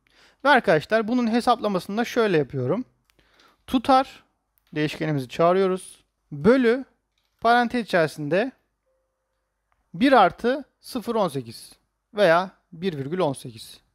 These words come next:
ve parantezimizi kapatıyoruz. Yani arkadaşlar şöyle demiş oldum. Tutar adında bir değişken tanımladım. Burada ilk argümanımız değişken ve burada da bu değişkenle ne yapmak istediğimi belirtmiş oldum.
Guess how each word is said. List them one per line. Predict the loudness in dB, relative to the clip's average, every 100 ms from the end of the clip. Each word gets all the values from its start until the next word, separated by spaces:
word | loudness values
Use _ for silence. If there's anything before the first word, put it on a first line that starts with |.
| _
ve | 4 4 4 0
parantezimizi | 2 2 0 -4 -4
kapatıyoruz. | -4 -4 -6 -14 -14 -20 -20 _
Yani | 0 2 2
arkadaşlar | 2 0 0 -2
şöyle | 0 0 0
demiş | 0 -4 -4
oldum. | -4 -6
Tutar | -6 -4 2 4
adında | 4 0 2 2
bir | 0 -2
değişken | 0 0 0 0 0
tanımladım. | 0 -2 0 0 -2 -4 -10 _
Burada | -4 -2
ilk | -2 2
argümanımız | 2 2 0 -2 -2 -4 -4
değişken | -2 -2 -2 -4 -4 -8 _ _ _
ve | 4 4 4
burada | 0 2 4
da | 2 2 -6 _ -10
bu | -4
değişkenle | 0 0 0 0 0 2 0
ne | 2 4
yapmak | 4 2 -2 -2
istediğimi | -4 -8 -6 -4 -2
belirtmiş | -2 -2 -8 -8
oldum. | -6 -6 -10